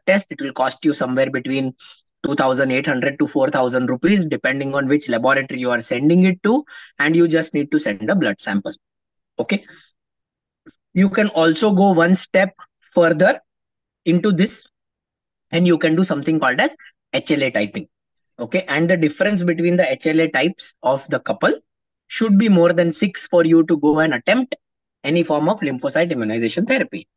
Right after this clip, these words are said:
If there is no major difference beyond that, then there is no point in attempting that at all, because it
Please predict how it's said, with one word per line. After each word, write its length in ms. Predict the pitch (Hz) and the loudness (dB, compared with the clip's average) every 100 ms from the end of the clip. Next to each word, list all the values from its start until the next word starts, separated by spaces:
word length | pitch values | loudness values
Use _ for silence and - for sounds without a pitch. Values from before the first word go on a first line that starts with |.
| _ _ - | _ _ -2
If 180 | 160 | 0
there 140 | 170 185 | 2 0
is 120 | 170 | 2
no 200 | 165 226 | 2 4
major 360 | 208 170 190 180 | 4 4 2 2
difference 420 | 160 - 156 151 | 0 0 -2 0
beyond 340 | 143 143 156 | 0 0 0
that, 180 | 156 339 | 0 -2
then 160 | 196 180 | -2 0
there 100 | 175 | 2
is 120 | 160 | 2
no 180 | 156 165 | 2 2
point 320 | 151 135 147 | 0 -4 -2
in 140 | 156 156 | -2 -2
attempting 480 | 113 120 135 160 | -4 -4 -2 0
that 200 | 147 147 | 0 0
at 180 | 123 107 | -4 -4
all, 180 | 156 330 | -2 0
because 300 | 208 175 175 | -2 -2 -2
it 140 | 175 | -2